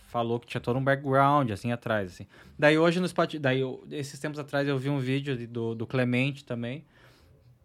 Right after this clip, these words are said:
E daí no Spotify não tem nada disso, tá ligado? Então ela, o pessoal da equipe dela lá deixou sem produção de nada. Então ninguém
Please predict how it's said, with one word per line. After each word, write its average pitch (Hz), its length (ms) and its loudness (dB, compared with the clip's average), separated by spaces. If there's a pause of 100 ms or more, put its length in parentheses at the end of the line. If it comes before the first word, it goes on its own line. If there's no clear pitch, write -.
(280)
E 143 140 -2
daí 170 160 6
no 156 60 2
Spotify 175 420 8
não 185 120 6
tem 196 180 8
nada 208 420 8
disso, 98 380 -6
tá - 100 -10
ligado? 110 340 -8 (600)
Então 123 400 2
ela, 131 540 6 (320)
o 123 100 -8
pessoal 123 420 0
da 123 140 0
equipe 127 400 -6
dela 123 280 2
lá 120 360 4 (140)
deixou 135 460 -4 (300)
sem 214 320 4
produção 120 580 0 (540)
de 123 100 -12
nada. 110 320 -4
Então 107 240 -10
ninguém 120 680 -8